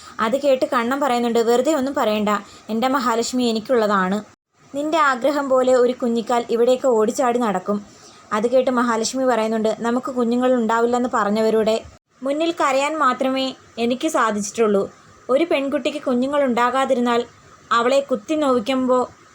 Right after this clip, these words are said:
അവൾ എന്തുമാത്രം വിഷമം അനുഭവിക്കുന്നെന്ന് ഈ കുത്തി നോവിക്കുന്നവർക്കറിയില്ല. എന്തായാലും അതെനിക്ക് വ്യക്തമായി മനസ്സിലായി. ഒരു ഫോർമാലിറ്റിക്ക് വേണ്ടിയിട്ട് എല്ലാം അറിഞ്ഞു വെച്ചിട്ടും കുട്ടികളായില്ലേ എന്ന് ചോദിക്കുന്നവരും ഉണ്ട്. എന്നാൽ അവരുടെ ലക്ഷ്യം കുഞ്ഞുങ്ങൾ ഉണ്ടായോ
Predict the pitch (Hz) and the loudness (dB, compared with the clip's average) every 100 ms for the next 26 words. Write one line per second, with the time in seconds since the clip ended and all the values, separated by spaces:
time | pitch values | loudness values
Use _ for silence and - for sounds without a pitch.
0 | - 262 302 285 302 359 339 320 311 277 | -4 0 2 0 0 0 0 0 0 0
1 | 262 269 285 254 240 262 269 254 247 254 | -2 -2 -2 -2 0 0 0 0 0 -2
2 | - 247 247 285 277 320 285 254 269 262 | -6 -10 -6 -4 -2 0 0 0 0 0
3 | 254 247 208 233 180 175 - - - _ | 0 0 0 2 0 -2 -6 -18 -20 _
4 | _ _ _ 247 269 302 285 285 277 247 | _ _ _ -4 0 2 2 0 -2 -2
5 | 262 311 311 277 214 - 302 294 302 240 | 2 2 2 0 0 -2 0 2 2 0
6 | 240 247 214 220 214 - - - 311 339 | -2 0 2 0 -2 -12 -12 0 0 2
7 | 277 277 302 320 311 311 294 247 240 226 | 2 2 2 0 -2 -2 0 2 0 2
8 | 254 - 247 311 330 254 262 294 226 254 | 0 0 0 2 2 2 2 0 0 -2
9 | 262 254 262 - 302 294 254 254 262 269 | -4 -4 -4 -2 2 4 4 2 4 2
10 | - 247 277 285 233 214 247 247 269 285 | 2 -4 -4 0 0 2 0 2 2 2
11 | 202 185 - - _ _ _ 254 269 294 | 2 0 -2 -14 _ _ _ -4 0 2
12 | 240 233 269 302 277 233 277 262 262 - | 2 2 2 2 2 0 0 -2 -4 -14
13 | - - 302 311 330 294 262 277 302 | -20 -6 -2 0 0 0 2 2 4